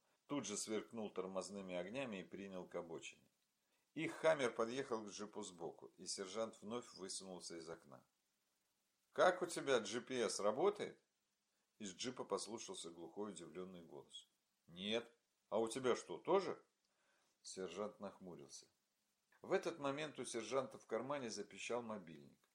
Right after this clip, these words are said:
А спустя мгновение к нему присоединились такие же аппараты в карманах водителя и в папке самого Клайда. Клайд вытащил свой. Тот отчаянно моргал экранчиком, высвечивая значок-символ и слова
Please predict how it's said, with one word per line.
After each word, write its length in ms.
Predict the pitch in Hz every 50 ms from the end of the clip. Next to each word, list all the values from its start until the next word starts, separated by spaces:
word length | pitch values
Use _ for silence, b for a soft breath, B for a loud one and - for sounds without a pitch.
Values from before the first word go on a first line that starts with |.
| _ _ _ b b b b b b
А 100 | b -
спустя 380 | 127 - - 165 165 - 190 180
мгновение 560 | 160 139 139 151 151 151 165 170 160 143 123
к 80 | - -
нему 200 | 131 139 147 139
присоединились 840 | 123 123 123 113 - 117 120 113 120 127 131 135 135 131 120 110 -
такие 400 | - 113 113 - - 123 123 120
же 160 | 107 104 110
аппараты 480 | 107 107 113 113 120 139 139 - 110 101
в 60 | -
карманах 500 | - 101 101 113 117 117 113 107 104 -
водителя 640 | 107 107 110 110 131 147 139 - 95 80 73 - - b b b b
и 100 | b 101
в 100 | - -
папке 340 | - 123 123 - - - 104
самого 420 | - - 98 95 95 92 98 104 101
Клайда. 460 | - - 90 82 73 65 64 - - _ _ _ _ _
Клайд 380 | - 101 113 131 139 135 -
вытащил 520 | 92 104 113 110 104 101 - - 110 104 98
свой. 320 | - - - 82 - - - _ _ _ _ b b b b b b b b b
Тот 220 | - 127 123 -
отчаянно 540 | 120 113 113 - - - 156 160 151 143 131
моргал 480 | 123 117 110 110 110 113 117 117 113 104
экранчиком, 680 | 101 - 117 139 175 180 - - - - - 104 101 101
высвечивая 560 | 101 101 - - 120 127 120 - - 107 101
значок-символ 960 | 98 98 107 107 104 - 113 104 - - - 151 156 156 135 117 107 101 - -
и 80 | - 104
слова 520 | - - 95 98 101 104 117 120 117 -